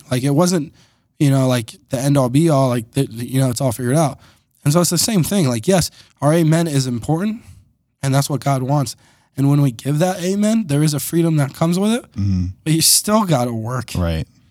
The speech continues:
Speaker 1: You know, I think the Christian lifestyle is one of the most exhausting lifestyles,
Speaker 2: Mm.
Speaker 1: right? Because it's just, it's constant work. We're constantly working to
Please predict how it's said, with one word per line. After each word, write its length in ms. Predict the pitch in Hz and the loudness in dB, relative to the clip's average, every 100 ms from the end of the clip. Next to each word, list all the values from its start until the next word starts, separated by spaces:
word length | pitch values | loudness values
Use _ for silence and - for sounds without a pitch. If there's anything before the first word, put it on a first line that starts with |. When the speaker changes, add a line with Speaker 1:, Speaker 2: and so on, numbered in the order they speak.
| _ _ _ | _ _ _
Speaker 1:
You 140 | 131 | 0
know, 140 | 131 131 | 2 2
I 120 | 135 | 2
think 400 | 135 156 143 - - _ _ _ _ _ _ _ _ _ _ - | 2 2 0 -4 -18 _ _ _ _ _ _ _ _ _ _ -4
the 140 | 135 | -2
Christian 380 | 123 214 226 175 | 0 0 0 2
lifestyle 720 | 127 131 151 - 131 123 117 - - _ _ _ _ - | 2 2 2 0 0 0 -2 -6 -18 _ _ _ _ 0
is 140 | 139 | 2
one 120 | 156 | 4
of 40 | 247 | 2
the 60 | |
most 340 | 185 165 170 147 | 2 2 2 0
exhausting 500 | 117 135 131 - 117 | -2 2 0 -2 -4
lifestyles, 720 | 117 123 - 110 - - - | -4 -4 -6 -12 -18 -20 -6
Speaker 2:
Mm. 220 | 117 107 | -2 0
Speaker 1:
right? 200 | 101 139 | 2 0
Because 360 | 135 120 135 127 - _ _ _ | 0 0 0 -2 -8 _ _ _
it's 180 | 143 139 | -2 -2
just, 220 | 185 - | -2 -4
it's 200 | 131 147 | -2 -2
constant 560 | - - 190 175 170 156 | 0 0 0 0 -2 0
work. 260 | 170 190 - - | 0 -2 -6 -10
We're 120 | 151 | -6
constantly 440 | 139 160 - - 165 | 0 0 0 0 0
working 440 | 147 170 160 143 - - _ _ | 2 0 0 -2 -4 -14 _ _
to 400 | - 147 147 147 | -2 2 4 2